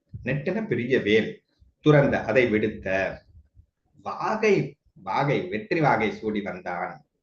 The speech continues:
மல் புய பிரச்சண்ட, உன்னுடைய தோள்கள் எப்பேற்பட்டதுன்னா மல்யுத்தத்துக்கு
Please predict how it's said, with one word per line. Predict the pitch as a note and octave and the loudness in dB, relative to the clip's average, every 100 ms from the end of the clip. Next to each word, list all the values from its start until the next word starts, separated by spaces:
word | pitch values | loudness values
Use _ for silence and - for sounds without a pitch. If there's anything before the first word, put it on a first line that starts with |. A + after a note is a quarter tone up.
| _ _ _ | _ _ _
மல் | - F2+ A2 F3+ D3+ G#2 | -12 -2 4 8 8 6
புய | F#2+ D3+ D#3+ A2+ - | 4 6 6 6 2
பிரச்சண்ட, | - - - F#3 E3 C3+ G2 F#2 | -4 -4 0 2 4 4 4 2
உன்னுடைய | B2 D#3 D3+ C3+ | 2 6 6 6
தோள்கள் | - D3 G#3 G#3+ F3+ | 6 6 8 10 10
எப்பேற்பட்டதுன்னா | D3 D3+ D3+ D3 B2 A2 A#2 F#2 F2 E2 B2 G3+ - - _ _ - | 6 6 6 6 4 2 2 0 -2 -4 0 0 -2 -10 _ _ -4
மல்யுத்தத்துக்கு | G2+ - G#2+ G3+ A3 F#3 F#3 - E3+ F#3+ B3 G#3+ C#3 | -2 0 4 4 6 6 6 6 4 8 8 10 8